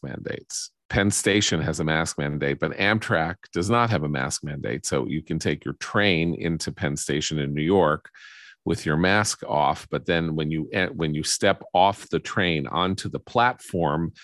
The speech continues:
you are obliged to have your mask on. If you are riding on the Long Island Railroad, the lo-, the largest or the most, uh, used commuter line in the United States, uh, once you cross the border from Queens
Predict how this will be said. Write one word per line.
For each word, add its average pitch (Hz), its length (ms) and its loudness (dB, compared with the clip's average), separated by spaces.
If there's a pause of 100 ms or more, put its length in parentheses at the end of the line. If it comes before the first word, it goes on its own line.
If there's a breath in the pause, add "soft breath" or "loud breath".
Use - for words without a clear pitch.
(360 loud breath)
you 90 160 4
are 85 80 6
obliged 80 560 0
to - 80 -2
have 78 320 -2
your 80 240 2
mask 73 420 0
on. 85 380 2
If 67 160 -6
you 82 140 -2
are 76 100 0
riding 85 420 2
on 71 160 -4
the 76 80 -4
Long 78 300 0
Island 73 340 -2
Railroad, 87 640 4
the 76 140 -2 (140)
lo-, 76 300 0
the 76 100 -2
largest 78 640 0
or - 60 -4
the 73 120 -4
most, - 480 -4
uh, 60 140 -2
used 82 520 2
commuter 82 380 2
line 69 340 0
in 69 140 -2
the 73 100 -2
United 71 420 -2
States, 101 520 2 (500 loud breath)
uh, 87 180 2
once 117 540 2
you 101 100 0
cross 113 560 2
the 101 100 0
border 87 600 4
from 82 360 -4
Queens 95 760 0